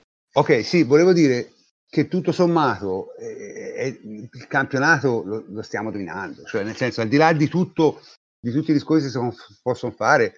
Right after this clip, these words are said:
alcune partite ovviamente con meno tensione, alcune partite con delle prestazioni, diciamo, non fantastiche, ma il campionato è,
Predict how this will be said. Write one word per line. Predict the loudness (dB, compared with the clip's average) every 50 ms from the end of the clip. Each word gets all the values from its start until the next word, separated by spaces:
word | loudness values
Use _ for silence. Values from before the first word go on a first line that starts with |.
| _ _ _ _ _
alcune | -4 -4 -4 -2 -2 -2 0 0
partite | 0 0 -2 0 -2 -2 0 0
ovviamente | 0 0 0 0 0 0 0 -2 -2 -2 0 0 0 0 0 -2 -6 _ _ _ _ _
con | _ -2 -2 0
meno | 2 2 2 2 0 0
tensione, | -2 -2 -4 -4 -4 -4 -2 0 0 0 0 -2 -4 -4 -8 -10 -14 -16 _ _ _ _ _
alcune | -10 -8 -8 -6 -4 -4 -2
partite | -2 -2 -2 -2 -2 -4 -4 -2 -2 -2 -2 -2 -2 -4 -6
con | _ -6 -4 -4 -4 -4 -6 -6 -6 -6 -6 -6 -8 -8 -8
delle | -8 -8 -8 -8
prestazioni, | -8 -8 -6 -6 -6 -6 -6 -6 -4 -4 -2 -2 -4
diciamo, | -6 -6 -6 -6 -6 -4 -6 -6 -8 -8 -10 -10 -12
non | -14 -14 -16 -16 -14 -10 -10 -10 -8
fantastiche, | -10 -12 -10 -6 -2 -2 -2 -2 -4 -6 -14 -14 -12
ma | -10 -10
il | -8
campionato | -6 -6 -6 -6 -6 -4 -2 -2 0 0 -2 -4 -6
è, | -6 -8